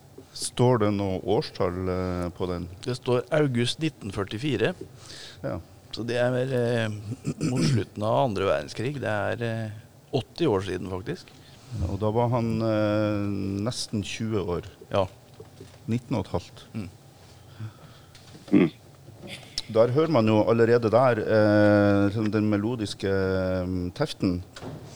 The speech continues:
Speaker 2: Absolutt. Det er, eh, skrevet i en litt sånn, eh, en sånn attenhundretalls romantisk stil.
Speaker 1: Ja.
Speaker 2: Men, eh, det er absolutt ting her som er veldig ørefallende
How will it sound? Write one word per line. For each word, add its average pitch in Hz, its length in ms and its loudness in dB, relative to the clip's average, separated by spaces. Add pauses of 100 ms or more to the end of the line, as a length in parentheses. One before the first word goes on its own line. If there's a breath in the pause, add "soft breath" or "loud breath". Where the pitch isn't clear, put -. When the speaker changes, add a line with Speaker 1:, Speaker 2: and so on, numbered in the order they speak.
(560 soft breath)
Speaker 2:
Absolutt. - 580 2 (300 soft breath)
Det 135 180 2
er, 120 180 8
eh, 127 180 4
skrevet 123 440 4
i 135 40 4
en 135 100 4
litt 131 140 -2
sånn, 110 360 0
eh, 101 680 0
en 104 320 -10
sånn 113 200 -8 (160)
attenhundretalls 101 880 -4
romantisk 107 540 -4
stil. 233 380 0 (160)
Speaker 1:
Ja. 95 160 -2 (440 soft breath)
Speaker 2:
Men, 131 300 -2
eh, 120 580 6 (220)
det 117 60 -4
er 117 180 0
absolutt 170 380 -4
ting 113 160 -2
her 110 160 0
som 120 140 -2
er 110 180 2
veldig 117 320 -4
ørefallende 120 640 -2